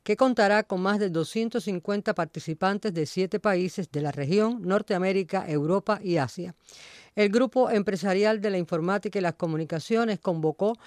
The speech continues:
a profesionales, científicos, técnicos, hombres de negocios, representantes gubernamentales y organismos internacionales a establecer y fortalecer las redes de trabajo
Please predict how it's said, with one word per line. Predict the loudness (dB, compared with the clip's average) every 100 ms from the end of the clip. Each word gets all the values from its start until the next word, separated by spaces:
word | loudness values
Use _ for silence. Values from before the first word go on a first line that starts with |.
| -20 -12
a | 0 0
profesionales, | 2 -2 -4 -4 -2 0 0 -2 -4
científicos, | -2 0 2 0 -2 -2 -2 -2 -2
técnicos, | -2 0 0 -2 -4 -2
hombres | 0 2
de | 2
negocios, | 2 2 2 0 -2
representantes | -2 -4 -4 -4 0 -2 0 -2
gubernamentales | 0 0 0 -2 -2 -2 0 0
y | 0
organismos | 0 0 -2 0 0 0
internacionales | -2 -2 -2 -2 -2 0 0 0 -2 -8 -20 -4
a | 0
establecer | 4 4 4 2 0 0 -2
y | -4
fortalecer | -2 -4 0 0 0 -2 -2
las | 0 0
redes | 2 4 4
de | 0
trabajo | -2 0 2 2 -2